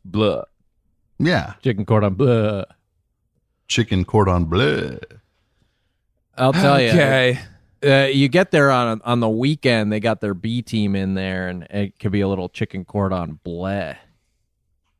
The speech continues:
Speaker 2: Mm-hmm.
Speaker 1: The week-, it's worse on the weekend?
Speaker 3: Yeah, yeah.
Speaker 1: It's better on a weekday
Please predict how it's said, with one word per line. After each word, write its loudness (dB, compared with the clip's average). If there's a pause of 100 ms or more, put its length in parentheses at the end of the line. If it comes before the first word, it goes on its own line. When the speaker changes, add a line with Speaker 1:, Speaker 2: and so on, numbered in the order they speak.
(260)
Speaker 2:
Mm-hmm. -8 (380)
Speaker 1:
The 0
week-, -2
it's -2
worse 0
on 0
the 2
weekend? 0
Speaker 3:
Yeah, 0
yeah. 2
Speaker 1:
It's -6
better 4
on 0
a 0
weekday -2